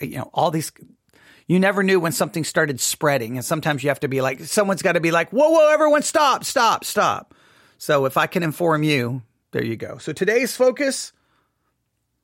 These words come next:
the Holy Spirit bored by Holy Spirit games, but really today's focus is,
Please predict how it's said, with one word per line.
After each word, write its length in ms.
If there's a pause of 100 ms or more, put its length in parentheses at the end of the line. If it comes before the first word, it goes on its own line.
(1300)
the 280
Holy 420
Spirit 440
bored 340
by 160
Holy 260
Spirit 340
games, 500
but 180
really 280
today's 400
focus 400
is, 500